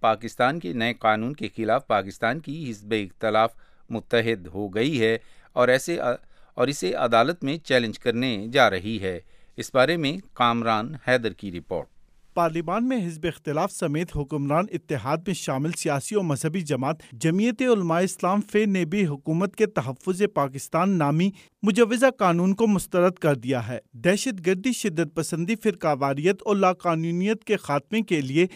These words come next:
Speaker 2: اس صدارتی حکم نامے کی کئی شقیں ان جماعتوں کے رہنماؤں اور قانونی ماہرین کے مطابق انسانی حقوق کے بنیادی اصولوں کے منافی ہیں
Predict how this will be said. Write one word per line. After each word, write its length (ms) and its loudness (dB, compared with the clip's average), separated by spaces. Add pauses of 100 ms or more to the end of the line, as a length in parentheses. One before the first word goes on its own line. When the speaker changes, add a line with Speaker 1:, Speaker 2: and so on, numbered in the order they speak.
(120)
Speaker 2:
اس 120 0
صدارتی 520 2
حکم 340 0
نامے 300 0
کی 160 -2
کئی 240 -2
شقیں 380 -2
ان 180 4
جماعتوں 460 0
کے 140 -2
رہنماؤں 560 0
اور 140 4
قانونی 460 0
ماہرین 460 2
کے 140 0
مطابق 540 0
انسانی 460 4
حقوق 340 0
کے 100 0
بنیادی 480 0
اصولوں 420 0
کے 140 2
منافی 480 -2
ہیں 180 -6